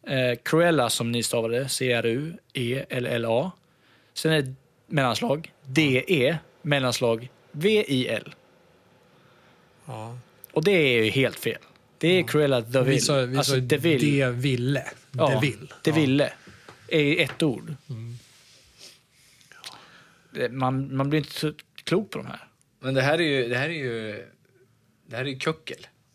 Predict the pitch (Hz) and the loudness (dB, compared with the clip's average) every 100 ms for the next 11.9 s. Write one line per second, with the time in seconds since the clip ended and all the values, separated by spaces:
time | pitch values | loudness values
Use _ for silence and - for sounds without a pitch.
0 | _ _ - 110 135 131 113 - - - | _ _ -12 -6 -6 -6 -10 -18 -20 -20
1 | _ - 135 127 - 107 - 156 - 107 | _ -14 -8 -6 -4 -2 0 -2 -2 -2
2 | 95 95 95 117 - 110 101 - - - | 0 0 -4 -6 -2 0 2 0 -2 -8
3 | - _ _ _ _ - 107 113 107 - | -20 _ _ _ _ -16 -10 -10 -8 -6
4 | 101 - 98 98 95 90 90 - - - | -6 -4 -6 -6 -8 -10 -14 -18 -20 -20
5 | - _ - - 117 - 135 117 104 104 | -20 _ -16 -10 -10 -6 -6 -6 -6 -4
6 | 104 107 104 139 95 - - _ _ - | 0 0 0 -2 -6 -12 -18 _ _ -20
7 | - - _ _ 143 139 147 202 190 185 | -20 -20 _ _ 0 2 2 2 2 2
8 | 175 170 160 165 151 175 190 190 135 101 | 2 0 -4 -2 0 2 0 0 -2 -2
9 | 95 - _ _ _ _ _ _ _ 139 | -4 -12 _ _ _ _ _ _ _ 0
10 | 143 143 147 151 156 - 170 139 127 120 | 0 2 0 0 -2 -2 -6 -2 0 0
11 | - 135 147 127 107 104 98 107 - | -2 -4 -4 -2 -2 -2 -4 -4 -6